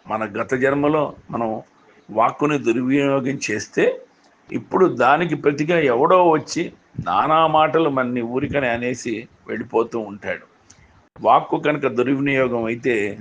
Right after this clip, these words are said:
దానికి ఫలితం అనుభవించాల్సి వస్తుంది తప్పనిసరిగా. అదే వాక్కు శిక్షింపబడుతుంది.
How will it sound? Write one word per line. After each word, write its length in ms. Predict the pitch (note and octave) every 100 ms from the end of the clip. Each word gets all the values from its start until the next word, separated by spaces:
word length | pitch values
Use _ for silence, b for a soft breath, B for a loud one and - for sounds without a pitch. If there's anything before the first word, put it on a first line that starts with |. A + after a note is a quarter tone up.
| -
దానికి 320 | - G2 F#2+
ఫలితం 460 | - G#2+ A#2+ B2+ A2
అనుభవించాల్సి 840 | F#2+ G2+ G#2+ B2 A#2 - G2 F#2 G2+
వస్తుంది 380 | G2 - G2 F#2 -
తప్పనిసరిగా. 720 | F2+ - G#2 G2 F#2+ F2+ E2+ - b b b b _ _ _ _ B B _ -
అదే 260 | B2 F#3
వాక్కు 400 | F#3+ F3 F3 E3 C3 -
శిక్షింపబడుతుంది. 1000 | - A#2 - A#2+ G#2+ G2 F#2+ - F2+ F2+